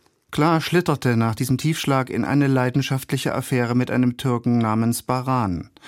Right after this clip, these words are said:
Kurzerhand hängte er seine Karriere als Pädagoge an den Nagel und wanderte mit seinem Gefährten nach Istanbul aus. Aber Baran entwickelt in der Metropole immer öfter Ängste,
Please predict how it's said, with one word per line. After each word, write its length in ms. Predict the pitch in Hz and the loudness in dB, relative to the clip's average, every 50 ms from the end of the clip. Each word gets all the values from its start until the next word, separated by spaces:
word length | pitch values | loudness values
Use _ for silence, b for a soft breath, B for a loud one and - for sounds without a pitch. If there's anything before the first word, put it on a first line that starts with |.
| B B B B B B B | B B B B B B B
Kurzerhand 560 | - 143 139 - 147 143 143 165 196 185 - | -2 -2 -2 0 0 0 2 2 0 0 0
hängte 260 | 127 127 131 - 139 | 0 0 0 0 0
er 120 | 98 123 127 | 0 0 0
seine 200 | 135 127 131 131 | 2 2 0 0
Karriere 540 | - 143 135 123 127 131 143 160 151 143 | 0 -2 0 2 2 2 2 2 2 0
als 200 | 120 87 107 107 | 0 0 -2 -4
Pädagoge 680 | - - 135 127 123 113 104 - 117 131 135 131 139 - | -2 -4 -2 0 0 -2 -2 0 0 0 0 0 0 -2
an 140 | - 117 113 | 0 0 0
den 160 | 120 120 127 | 2 2 2
Nagel 460 | 135 143 143 147 147 147 139 131 - B B B B B B B | 2 4 2 2 2 2 2 0 0 B B B B B B B
und 220 | B 127 113 92 | B 0 2 2
wanderte 400 | 107 127 160 175 165 165 147 - | 2 2 2 2 0 0 0 2
mit 180 | 135 135 123 - | 2 2 0 2
seinem 260 | - 117 113 113 110 | 0 0 2 2 0
Gefährten 580 | 104 104 - - 120 107 98 - - 104 101 104 | 0 -2 -4 -2 -2 -2 -2 -2 0 0 0 2
nach 160 | 123 143 - | 0 -2 -2
Istanbul 640 | - - - - - 95 85 82 76 - 85 - - | -4 -6 -6 -6 -6 -4 -4 -4 -4 -6 -8 -10 -8
aus. 420 | - - - - - - - - _ _ _ _ B B B B B B B | -10 -14 -12 -10 -10 -10 -12 -12 _ _ _ _ B B B B B B B
Aber 220 | 165 92 95 104 | -6 -2 -2 -2
Baran 640 | 104 120 117 120 123 135 151 165 175 170 147 - B B B B B B | 0 0 0 0 2 4 4 6 6 4 4 2 B B B B B B
entwickelt 460 | 151 113 - 160 202 - 226 170 - | -2 0 2 2 2 2 2 2 4
in 100 | 139 131 | 2 2
der 80 | 135 | 4
Metropole 720 | 123 127 131 131 - 139 123 - - - 151 156 151 151 143 | 4 2 2 2 0 -2 -2 -2 0 0 2 4 4 2 2
immer 300 | - 131 143 143 - 80 | 2 2 2 2 2 2
öfter 280 | 117 120 - - 151 | -2 -2 -2 -2 -2
Ängste, 560 | 92 104 143 156 180 165 - - 147 131 117 | 0 2 2 2 2 2 0 0 2 2 2